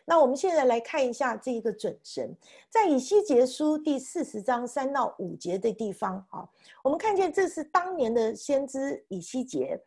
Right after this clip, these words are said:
他也是在异象里面看到，呃，一个异象。这个异象是什么呢？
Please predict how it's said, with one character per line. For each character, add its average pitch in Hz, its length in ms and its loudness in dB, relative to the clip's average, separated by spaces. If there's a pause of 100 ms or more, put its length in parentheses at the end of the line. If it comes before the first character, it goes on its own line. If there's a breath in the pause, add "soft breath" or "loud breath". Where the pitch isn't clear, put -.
(220 soft breath)
他 440 160 2
也 262 140 4
是 285 160 -6
在 311 300 0
异 320 180 0
象 220 320 -2
里 175 60 -8
面 190 320 -4 (260 soft breath)
看 330 380 -4
到， 285 480 4
呃， 190 280 -8
一 220 120 -4
个 247 120 2
异 254 220 -4
象。 - 300 -4 (240 soft breath)
这 466 120 6
个 381 60 4
异 392 220 4
象 302 240 0
是 285 160 -6
什 240 160 -8
么 156 160 -16
呢？ 214 180 -6